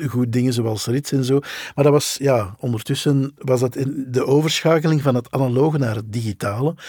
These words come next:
En in Nederland stonden ze eigenlijk al veel verder dan in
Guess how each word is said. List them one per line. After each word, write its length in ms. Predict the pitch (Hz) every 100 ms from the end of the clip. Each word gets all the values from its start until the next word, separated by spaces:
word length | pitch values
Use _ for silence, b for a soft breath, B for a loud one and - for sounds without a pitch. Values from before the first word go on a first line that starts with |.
| B B -
En 120 | 127
in 100 | 131
Nederland 440 | 139 156 151 151
stonden 340 | - - 135 113
ze 80 |
eigenlijk 340 | 117 113 104 -
al 320 | 101 98 90
veel 300 | _ 120 123
verder 440 | 104 87 117 117 113
dan 180 | 101 101
in 380 | 95 92 87